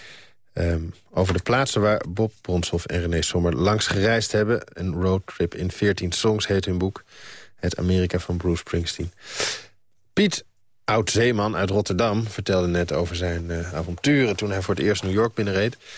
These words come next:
Of binnen, eh, kwam met het schip, de Holland-Amerika-lijn. En, ehm, bent u nou ook in Amerika geweest op vakantie? Of heeft u er gereisd? Of heeft u misschien zelfs een heuse roadtrip gemaakt? Ehm, woont u er? Heeft u familie? Wil u iets vertellen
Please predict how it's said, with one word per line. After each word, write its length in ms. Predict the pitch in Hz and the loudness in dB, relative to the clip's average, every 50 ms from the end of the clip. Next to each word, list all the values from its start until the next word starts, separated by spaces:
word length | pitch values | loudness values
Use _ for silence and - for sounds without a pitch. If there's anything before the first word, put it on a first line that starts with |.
| - - - | -18 -14 -8
Of 140 | - 92 87 | -4 -2 0
binnen, 380 | 85 113 110 101 98 95 95 - | 2 2 4 4 4 2 2 2
eh, 240 | - 87 85 82 78 | 0 0 0 -2 -2
kwam 360 | - - 110 110 110 123 131 107 | -4 -2 0 0 2 2 2 2
met 240 | 87 80 - - | 0 0 -2 -2
het 140 | - 78 - | -4 -4 -4
schip, 300 | - - - 90 - - | -4 -2 -2 -4 -4 -4
de 80 | - 82 | -4 -2
Holland-Amerika-lijn. 960 | 85 87 82 78 73 76 78 80 80 85 90 - - 76 78 80 87 101 113 - - - - - - - - - _ _ _ - | -2 -2 -2 -2 -4 -4 -2 -2 -2 -2 -2 -4 -4 -6 -6 -6 -10 -12 -14 -16 -18 -16 -14 -14 -14 -16 -18 -20 _ _ _ -2
En, 300 | - 95 95 92 92 - | 2 4 4 4 4 4
ehm, 360 | - 82 90 90 87 87 87 87 - - _ _ _ _ | 2 2 2 2 2 2 0 -2 -4 -10 _ _ _ _
bent 180 | - 117 123 120 | -2 0 2 2
u 40 | 123 | 2
nou 140 | 117 101 | 4 4
ook 120 | 131 127 - | 2 2 2
in 60 | 117 | 2
Amerika 420 | 104 104 104 104 92 85 - 90 | 2 2 4 2 2 2 0 -2
geweest 400 | 82 - - 82 80 85 - - - | -4 -2 -2 0 0 0 -2 -4 -6
op 120 | - 95 | -8 -8
vakantie? 580 | - - - - 80 78 78 - - - 71 - | -8 -6 -2 -2 0 0 0 0 0 0 0 -2
Of 100 | - - | -2 0
heeft 220 | 101 92 - - | -2 -2 0 0
u 60 | 95 | -2
er 60 | 90 - | 0 0
gereisd? 500 | - 101 92 95 85 82 82 - - 87 | 0 0 2 2 2 2 2 0 -2 -2
Of 80 | 90 | 0
heeft 220 | 101 101 92 - - | 0 0 0 0 0
u 40 | |
misschien 360 | 98 101 - - - 151 165 151 | 0 0 2 2 2 2 4 4
zelfs 360 | 131 135 117 104 95 - - | 4 4 2 2 0 -2 -6
een 100 | 92 95 | -4 -2
heuse 340 | 92 101 101 95 - - - | 0 0 0 0 0 -4 -4
roadtrip 580 | - 85 85 85 85 85 - - - 76 - | -2 0 2 2 2 0 0 -2 -4 -6 -6
gemaakt? 440 | - - 78 76 71 73 82 - - - - - - - - - - - - - - | -6 -8 -6 -6 -6 -6 -8 -12 -18 -20 -18 -16 -14 -12 -12 -12 -12 -14 -14 -4 0
Ehm, 400 | - 87 87 85 82 82 80 80 82 - - - - - - - _ _ _ | 2 4 4 4 4 2 0 -2 -6 -10 -18 -20 -20 -20 -20 -20 _ _ _
woont 400 | - - 95 98 98 101 95 90 | -2 0 2 4 4 2 2 2
u 120 | 90 90 | 2 2
er? 100 | 90 87 | 4 4
Heeft 240 | 90 92 90 - - | 2 2 0 -2 -2
u 80 | 87 85 | -4 -2
familie? 560 | - 87 85 82 82 82 82 80 82 - - _ | -2 0 0 0 0 0 -2 -4 -4 -6 -10 _
Wil 240 | - 92 104 110 - | 0 2 2 2 2
u 120 | - 107 104 | 2 0 0
iets 220 | - 90 95 - | 0 -2 -2 -2
vertellen 600 | - - - - - 107 107 110 107 90 80 - | -4 -4 -4 -2 0 2 4 4 2 2 0 -4